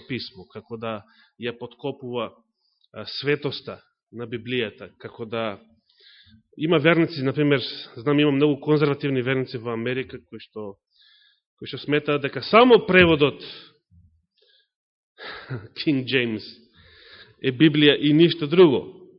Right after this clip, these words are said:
Јас го почитувам нивниот став, меѓутоа факт е дека и таму има грешки.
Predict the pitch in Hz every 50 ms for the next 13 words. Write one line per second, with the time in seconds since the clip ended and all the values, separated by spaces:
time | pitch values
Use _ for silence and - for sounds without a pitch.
0 | _ _ _ _ _ _ _ _ _ _ _ _ _ _ _ _ _ _ _ _
1 | _ _ _ _ - 127 135 139 143 143 156 143 165 - 247 240 - 214 190 180
2 | 175 165 151 147 139 139 - - 165 131 110 - - - - _ _ _ _ _
3 | - 135 143 139 175 175 - 160 - - 139 127 - - 139 123 139 135 - 139
4 | 127 120 - 165 202 226 202 151 127 110 101 95 98 95 95 - - -